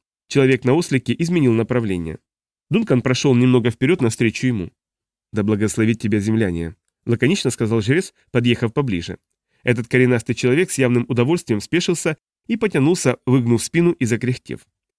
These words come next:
Заметив нерешительность Дункана, он улыбнулся. «Тебе очень одиноко здесь, сын мой?» «Да, о святой, но вчера ночью я узрел знак. Я ждал его два года, и, наконец, он был дан мне вчера ночью».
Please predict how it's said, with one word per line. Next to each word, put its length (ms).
Заметив 380
нерешительность 640
Дункана, 360
он 180
улыбнулся. 600
«Тебе 240
очень 280
одиноко 360
здесь, 240
сын 200
мой?» 200
«Да, 160
о 40
святой, 460
но 120
вчера 300
ночью 300
я 80
узрел 240
знак. 280
Я 140
ждал 220
его 140
два 140
года, 320
и, 60
наконец, 460
он 160
был 160
дан 260
мне 200
вчера 300
ночью». 420